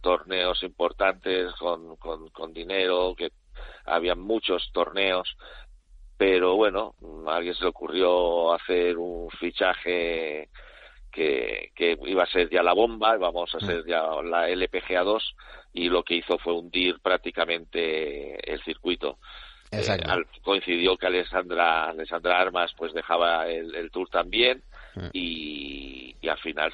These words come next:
Speaker 1: pues, se ha podido recuperar. Afortunadamente se está recuperando. Marta Figueras Dotti, como tú dices, está haciendo también una labor fantástica.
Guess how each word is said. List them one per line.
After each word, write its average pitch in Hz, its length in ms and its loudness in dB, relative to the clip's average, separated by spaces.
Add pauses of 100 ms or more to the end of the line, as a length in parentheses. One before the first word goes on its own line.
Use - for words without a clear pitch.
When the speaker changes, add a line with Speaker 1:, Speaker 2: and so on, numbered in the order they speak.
Speaker 1:
pues, 87 160 -6
se 95 80 0
ha 92 40 2
podido 98 220 0
recuperar. 78 680 -2
Afortunadamente 90 1080 -4
se - 120 -10
está 87 260 0
recuperando. 92 840 0 (420)
Marta 80 320 -2
Figueras 80 320 2
Dotti, 87 300 -2
como 80 180 -2
tú 80 100 -6
dices, 78 280 -6
está 78 240 -4
haciendo 80 260 -4
también 78 240 -4
una 80 140 -6
labor 80 260 0
fantástica. 90 560 -2